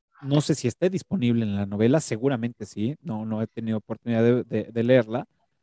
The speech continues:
pero como, como lo, como lo dices y como, pues, bueno, también ahí, eh, había leído es que, pues, bueno, hace esta adaptación de, del personaje de Norman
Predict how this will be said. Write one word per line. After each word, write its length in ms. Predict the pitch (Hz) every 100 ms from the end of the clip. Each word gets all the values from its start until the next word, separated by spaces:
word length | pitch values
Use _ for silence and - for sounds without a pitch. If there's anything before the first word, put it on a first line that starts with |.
| _ _ _
pero 800 | 127 123 123 123 117 117 117 104 _ _ _ _ _ _ _ _
como, 220 | - 131 120
como 340 | 131 123 120
lo, 260 | 120 120 107
como 260 | - 123
lo 140 | 117 123
dices 360 | 160 143 139
y 60 | 113
como, 220 | 113 107
pues, 160 | 104 104
bueno, 180 | 117 98
también 260 | 113 120
ahí, 260 | 123 127 127
eh, 200 | 131 120 -
había 260 | 120 120 120
leído 360 | 135 123 123
es 260 | 113 113 - _ _ _ _
que, 80 | 139
pues, 160 | 143 131
bueno, 200 | 131 135
hace 180 | 139
esta 200 | 156 -
adaptación 680 | 139 113 - 110 - 127 135
de, 180 | 127 110
del 200 | 113 101
personaje 540 | 110 104 107 110 127
de 100 | 107
Norman 420 | 104 117 110 117